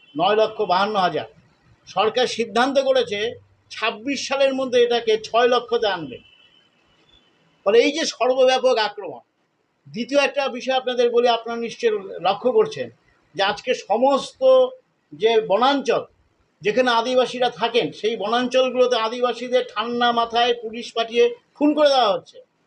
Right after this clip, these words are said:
খুন করে দিয়ে সমস্ত, সেই সমস্ত বনাঞ্চলগুলোকে কর্পোরেট মালিকদের হাতে দিয়ে দেওয়া হচ্ছে।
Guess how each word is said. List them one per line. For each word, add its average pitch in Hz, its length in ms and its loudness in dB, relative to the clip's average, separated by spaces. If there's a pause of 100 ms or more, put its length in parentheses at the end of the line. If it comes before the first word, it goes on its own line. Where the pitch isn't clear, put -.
(440)
খুন 262 220 2
করে 262 200 4
দিয়ে 254 200 -2
সমস্ত, 254 540 0
সেই 233 280 -4
সমস্ত 277 340 -2
বনাঞ্চলগুলোকে 247 800 2
কর্পোরেট 233 420 2
মালিকদের 220 320 -4
হাতে 208 160 -6
দিয়ে 202 160 -4
দেওয়া 180 180 2
হচ্ছে। 127 320 -12